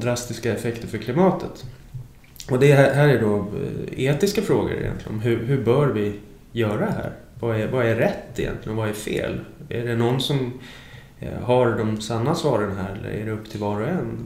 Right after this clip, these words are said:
Det, det är då frågor om etikens natur och, och frågor om vad som gör en handling riktig. Om vi tycker att det var fel att, ehm, eh, sprida ut gifter i naturen, vilket de flesta av oss tycker, så,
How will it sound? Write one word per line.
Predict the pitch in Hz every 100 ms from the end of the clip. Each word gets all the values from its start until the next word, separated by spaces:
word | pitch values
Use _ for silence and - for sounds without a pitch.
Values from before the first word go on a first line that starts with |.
| 117
Det, | 135 139
det | - 151 123
är |
då | 113
frågor | 107 113 104 101
om | 101 92
etikens | 110 113 110 107 -
natur | 104 - 135 185 180 131 - - - - - - -
och, | 117
och | 107 101
frågor | - 120 113
om | 110 107 104 -
vad | 113 110
som | 110
gör | 104 113 160 170
en | 165 160 147
handling | 139 139 107 101 104
riktig. | 107 - 92
Om | 107
vi |
tycker | 110 120 120 147
att | 139
det |
var | 139
fel | - 107 104 104 101 - - - - - -
att, | 120 113 113 -
ehm, | 110 107 104 101 95 - -
eh, | - 104 98 - - - 73
sprida | - 120 117
ut | 113 117
gifter | 110 113
i |
naturen, | 107 104 101 98 101
vilket | 101 98
de | 104
flesta | 110 107 101
av | 98
oss | -
tycker, | 160 156 139
så, | - 127 113 107